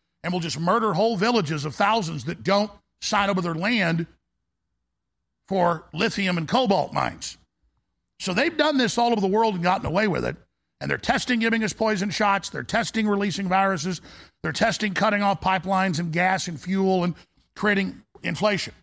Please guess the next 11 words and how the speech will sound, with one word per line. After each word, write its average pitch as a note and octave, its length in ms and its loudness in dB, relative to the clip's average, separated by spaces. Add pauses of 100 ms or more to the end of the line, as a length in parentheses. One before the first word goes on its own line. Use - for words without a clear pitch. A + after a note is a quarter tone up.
(1040)
To E3 80 -10
create A#3 300 0
the G#3 160 -4
angrier A#3+ 460 2
world, G#3 760 2
to G#3 100 -2
then G3 140 2
organize G#3+ 800 0
the F3+ 160 -12
starving G3+ 540 -2
masses F#3 640 -2